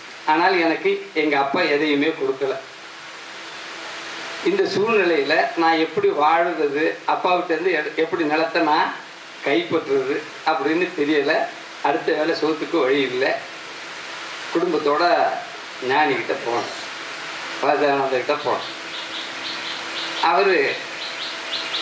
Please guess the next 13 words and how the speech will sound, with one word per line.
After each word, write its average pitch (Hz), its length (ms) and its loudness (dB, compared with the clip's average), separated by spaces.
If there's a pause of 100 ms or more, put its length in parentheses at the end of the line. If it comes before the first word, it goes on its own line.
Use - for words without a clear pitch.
(100)
என்கிட்டயே 185 580 4
கேள்வி 165 280 4
கேட்டார். 127 340 0 (1400)
உலகத்துல 226 400 4
உள்ள 185 580 4 (800)
ஜீவ 247 280 4
வர்க்கங்களை 185 720 4 (1080)
ஆறு 233 540 6
வகையாக 208 720 4
பிரிச்சிருக்கிறாங்க, 196 800 2
உனக்கு 180 560 2
தெரியுமான்னு 156 560 2
கேட்டாரு. 135 500 2